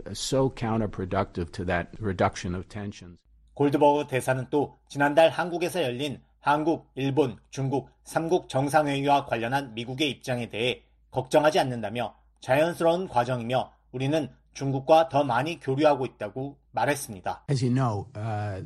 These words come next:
Speaker 1: this is a long-standing process that, uh, has been going on, this trilateral between Japan, Korea,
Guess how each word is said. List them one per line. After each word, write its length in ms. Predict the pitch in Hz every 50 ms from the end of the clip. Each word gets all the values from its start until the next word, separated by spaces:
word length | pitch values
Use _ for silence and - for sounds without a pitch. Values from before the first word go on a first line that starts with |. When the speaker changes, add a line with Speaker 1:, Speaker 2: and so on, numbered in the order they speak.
| 120
Speaker 1:
this 240 | 113 120 123 - -
is 100 | 131 101
a 80 | 123 107
long-standing 800 | 104 104 101 104 104 95 - - - 104 95 98 95 98 90 87
process 540 | - - 90 87 101 - - 87 - - -
that, 360 | 95 87 - - - - 95
uh, 140 | 87 92 92 -
has 160 | 87 85 78
been 180 | - - 95 90
going 300 | 90 90 90 87 87 87
on, 200 | 85 85 85 87
this 420 | 85 82 - - - - - - -
trilateral 720 | - - 98 85 85 90 87 85 82 82 87 82 78 82 82
between 520 | 82 80 - - 87 87 85 82 82 82
Japan, 460 | - - 82 - - 92 85 85 85 90
Korea, 380 | - - 87 85 82 82 82